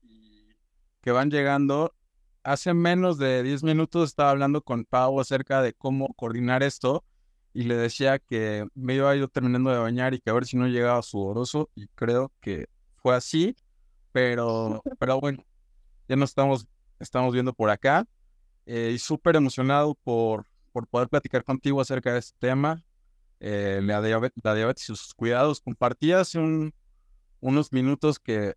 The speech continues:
Speaker 1: en lo personal es un tema que me interesa mucho, ya que a-, además de perder la memoria, el tema del pie diabético es una de las cosas que en lo personal me causa un temor bastante grande, ¿no?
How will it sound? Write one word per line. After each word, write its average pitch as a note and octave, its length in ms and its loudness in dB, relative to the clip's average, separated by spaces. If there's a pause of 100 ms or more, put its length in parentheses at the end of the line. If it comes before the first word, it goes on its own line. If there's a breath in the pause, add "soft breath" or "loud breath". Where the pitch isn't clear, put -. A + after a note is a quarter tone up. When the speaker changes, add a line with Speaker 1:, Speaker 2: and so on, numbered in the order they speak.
Speaker 1:
en A2+ 160 0
lo A2 80 0
personal A#2+ 460 0
es C3+ 200 -4
un B2+ 200 0
tema A#2+ 340 0
que F2 340 -6
me G2+ 160 -6
interesa A#2+ 360 0
mucho, E3+ 420 0 (400)
ya A#2+ 140 0
que B2 220 -2
a-, G#2 240 -2
además A#2 420 0
de B2+ 80 -2
perder A2 300 0
la A#2 160 0
memoria, A#2+ 540 -2 (360)
el G2+ 340 -6 (240)
tema B2 320 2
del G#2+ 80 0 (400)
pie A2+ 160 0
diabético A#2 720 0
es A#2 160 -4
una A#2+ 200 2
de G#2+ 60 2
las F#2 180 -4
cosas B2 240 0
que A2+ 100 0
en G#2 80 0
lo G#2 80 -4
personal A2 640 0
me G#2+ 180 -4
causa A#2 380 2
un A2 140 -2
temor A2 460 0 (480)
bastante B2 460 2
grande, A2 400 2
¿no? A2+ 260 0